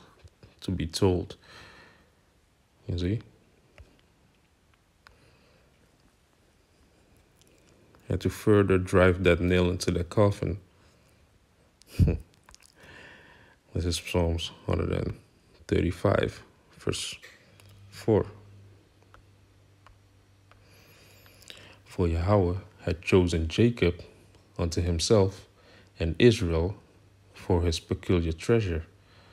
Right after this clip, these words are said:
You see? So Israel is his, is his jewel. Peculiar means jewel.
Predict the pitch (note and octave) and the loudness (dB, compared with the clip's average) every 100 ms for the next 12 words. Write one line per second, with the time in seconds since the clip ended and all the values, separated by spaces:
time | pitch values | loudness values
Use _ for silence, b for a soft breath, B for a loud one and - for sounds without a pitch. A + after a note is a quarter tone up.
0 | b b b _ - D#2+ A2 - - - | b b b _ -6 -2 -2 -2 -10 -14
1 | - - B B B B B - F2+ - | -20 -20 B B B B B 0 0 4
2 | A#2+ G#2+ G#2 G#2 G#2 - G2 - F2 - | 4 6 6 6 4 2 -2 -4 -6 -6
3 | - _ - - F#2+ E2 F#2+ A2 G#2+ D#2+ | -10 _ -6 -2 -2 -2 2 4 4 2
4 | E2+ - _ b b b b b _ - | -4 -16 _ b b b b b _ -4
5 | F#2 - G#2+ G#2 G2+ G2 G2+ - - F2 | -4 2 4 4 4 2 -2 -8 -4 -2
6 | E2+ F2 E2+ G2+ F#2+ F2 | -2 -2 0 2 2 0